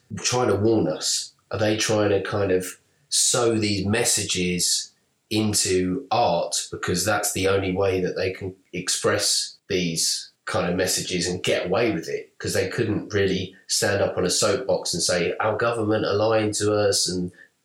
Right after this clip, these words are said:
this is the future they have planned." So they kind of have to weave it into art.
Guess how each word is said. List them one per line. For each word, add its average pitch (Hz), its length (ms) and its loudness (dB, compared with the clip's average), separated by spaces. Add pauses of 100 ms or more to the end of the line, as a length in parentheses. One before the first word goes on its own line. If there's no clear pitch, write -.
(120)
this 110 220 0
is 98 160 -2
the - 140 0
future 113 420 -2
they 92 160 2
have 95 280 -2
planned." 98 400 0
So 95 100 0
they 98 140 2
kind 110 200 0
of 104 60 2
have 110 180 0
to 98 100 0
weave 110 420 0
it - 120 0
into 101 300 -2 (100)
art. 92 420 0